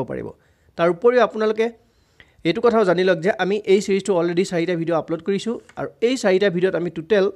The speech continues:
আশীটা কুৱেশ্যন ডিছকাছ কৰিলোঁ। আৰু আজি আমি আৰম্ভ কৰিম ভিডিঅ' নম্বৰ ফাইভ। আৰু ভিডিঅ' নম্বৰ ফাইভতো আপোনালোকৰ কাৰণে বিছটা কুৱেশ্যন থাকিব আৰু এই বিছটা কুৱেশ্যনৰ ভিতৰত আপোনালোকে কেইটা শুদ্ধ কৰিব পাৰিলে তাৰ বিষয়েও জ-, জনাব নাপাহৰিব।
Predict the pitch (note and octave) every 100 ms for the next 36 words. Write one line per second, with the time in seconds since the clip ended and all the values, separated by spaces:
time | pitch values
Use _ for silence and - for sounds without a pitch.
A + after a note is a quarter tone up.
0 | - E3+ - - A3 G3+ F3 E3+ D3+ -
1 | D3 D3+ B2+ B2 - _ _ _ C#3+ F3
2 | E3+ A#3 B3 G#3+ G3+ G3+ G#3+ D#3+ D3+ D3+
3 | D3 - C3+ - _ _ _ _ - C3+
4 | D3+ G3 A3 A3 G#3 F#3 F#3 F#3+ F3 F3+
5 | F#3 F#3+ F#3+ F#3 F3 D#3 - D#3+ D#3 D3+
6 | G3+ G3+ F#3 G3+ - _ _ _ _ -
7 | - A#3 G#3+ F#3+ G3+ G3+ F#3 F3 F#3+ F#3
8 | F3+ - C#3 - A#3 A#3 A3+ G#3 G3+ G3
9 | D#3+ F3 F3+ E3+ F3+ F3+ _ _ D#3+ D3+
10 | D3 - - _ _ _ E3+ F3 E3+ G3
11 | G3+ D#3+ C#3 D3 D3+ D#3 D#3 A#2+ A#2+ B2